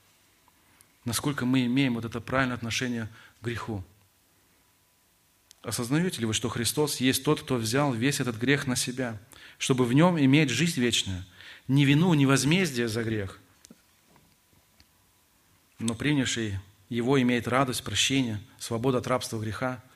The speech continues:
надежду на вечную жизнь? Кто же имеет эту надежду на воскресение, жизнь вечную? И здесь мы дальше читаем в двадцать пятый, двадцать шестой стих. Иисус говорит, называя две группы. Первая группа верующих, Он говорит,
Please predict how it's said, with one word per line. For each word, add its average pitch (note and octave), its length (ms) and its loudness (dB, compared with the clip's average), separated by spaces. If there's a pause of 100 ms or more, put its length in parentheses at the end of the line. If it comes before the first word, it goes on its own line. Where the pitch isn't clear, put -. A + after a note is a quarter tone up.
(600)
надежду A#2+ 380 0
на A#2 80 0
вечную A2+ 320 -2
жизнь? A2 340 -4 (1500)
Кто G3 220 0
же F#3 140 2
имеет E3+ 240 4
эту D3+ 120 0
надежду D3 340 2
на B2+ 60 2
воскресение, B2 520 -4
жизнь A2+ 240 -4
вечную? G2 420 -4 (460)
И A2+ 80 -8
здесь C#3 240 -2
мы B2 60 -2
дальше A#2+ 260 0
читаем C3+ 300 2
в A#2 40 -4
двадцать A2+ 240 -4
пятый, C3 200 -2
двадцать A#2+ 180 -4
шестой A#2+ 220 -6
стих. - 280 -6 (1080)
Иисус C3 280 -4
говорит, C3 280 0
называя B2 400 -2
две B2+ 200 -4
группы. A2+ 440 -4
Первая D3 220 0
группа B2+ 240 -4
верующих, A#2+ 460 0
Он A#2 100 -2
говорит, A#2+ 240 -2